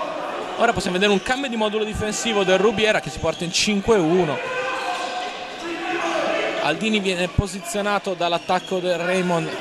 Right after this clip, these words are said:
direttamente dietro il secondo difensore. Manojlovic a nove metri, non si sente di tirare.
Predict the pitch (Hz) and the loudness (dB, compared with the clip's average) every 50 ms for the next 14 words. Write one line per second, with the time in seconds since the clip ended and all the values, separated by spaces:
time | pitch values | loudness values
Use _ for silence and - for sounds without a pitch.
0 | - - - 175 175 180 196 214 233 226 214 214 214 208 208 196 - - 214 - | -4 -2 2 2 2 4 4 4 4 4 4 2 2 2 2 0 2 2 0 2
1 | - 226 220 220 214 214 214 240 240 233 226 - - 208 202 185 180 180 208 220 | 2 2 4 2 2 0 2 2 2 2 2 4 4 6 6 6 6 4 4 4
2 | 220 214 220 214 196 180 180 - 196 180 202 220 233 233 196 - 190 185 214 - | 4 4 4 4 2 0 -2 -2 -2 0 0 2 2 2 0 0 -2 -2 -2 -2
3 | 220 202 - 226 208 214 208 220 214 - 254 214 165 156 160 135 | -2 0 0 0 0 0 -4 -4 0 0 2 4 4 4 2 2